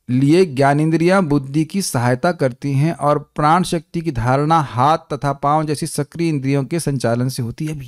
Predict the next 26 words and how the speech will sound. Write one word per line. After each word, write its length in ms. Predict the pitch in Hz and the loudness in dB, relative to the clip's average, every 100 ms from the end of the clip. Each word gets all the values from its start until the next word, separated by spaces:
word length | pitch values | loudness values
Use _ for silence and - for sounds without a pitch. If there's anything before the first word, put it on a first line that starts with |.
| 147 | -8
ये 80 | 185 | -4
बड़ा 220 | 156 156 | -2 -4
इंटरेस्टिंग 560 | 135 110 107 - 120 | -8 -10 -14 -8 -6
है, 140 | 92 - _ _ _ _ _ _ _ - | -6 -14 _ _ _ _ _ _ _ -10
इसका 240 | 170 - | -6 -2
मतलब 440 | 220 113 110 180 196 | 0 0 -4 -6 -4
प्रभुपाद 340 | 143 143 185 | -4 -4 -4
जी 100 | 214 | -6
क्या 260 | - 170 202 | -4 -4 -2
कहना 300 | - 143 175 | 0 2 2
चाहते 360 | 117 98 - | 0 -2 -2
हैं? 180 | 104 92 | -4 -2
देखिए, 560 | 101 98 147 113 117 196 _ _ _ _ _ _ _ _ _ - | -4 -2 -2 0 -2 -6 _ _ _ _ _ _ _ _ _ -6
जीवन 400 | 113 139 190 214 | 0 4 4 4
संघर्ष 460 | 185 185 180 165 - | 2 2 0 -2 -2
क्या 140 | 139 | 0
है? 180 | 117 - | 0 -4
एक 400 | 170 208 220 - | -6 -4 -4 -8
के 120 | 185 180 | -12 -8
बाद 340 | 170 175 165 | -6 -6 -6
एक 160 | 180 - | -10 -8
समस्या 540 | 165 156 139 - 160 | -8 -8 -8 -4 -2
आती 180 | 139 139 | -2 -4
जा 160 | 117 | -4
रही 200 | 107 104 | -4 -6
है 120 | 92 | -8